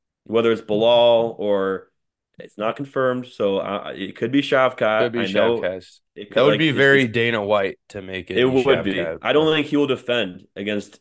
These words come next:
Speaker 1: his next opponent. I don't think Leon Edwards, I think his stock goes down after this fight. He won the fight very easily, but,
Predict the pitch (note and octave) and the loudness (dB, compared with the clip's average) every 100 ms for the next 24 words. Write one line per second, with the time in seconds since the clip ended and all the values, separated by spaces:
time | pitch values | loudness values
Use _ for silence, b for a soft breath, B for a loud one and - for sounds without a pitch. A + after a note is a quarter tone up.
0 | _ G2+ G2+ G2+ G2+ G2+ G#2+ A2+ F#2 - | _ -10 -4 -4 -4 -8 -6 -4 -6 -10
1 | - G#2 A2 A#2+ B2 - B2 G#2+ A2+ G#2+ | -4 -4 0 -2 -2 -2 -4 -4 -4 -2
2 | A2 G#2 - G#2+ C3 - A#2+ A2 - G#2+ | -2 -4 -6 -6 -6 -6 -8 -6 -4 -2
3 | A2+ G2+ F#2 A2 G#2+ - - - - - | -2 -6 -4 -4 -6 -8 -16 -16 -14 -14
4 | A2+ A#2+ A2 D3 C#3+ - B2+ A2 - G2+ | -8 -4 0 0 -2 0 2 0 -2 -2
5 | A#2+ G#2 G#2+ C3+ A2 F#2+ G2 G2 - | -2 -2 -4 -6 -6 -6 -6 -6 -10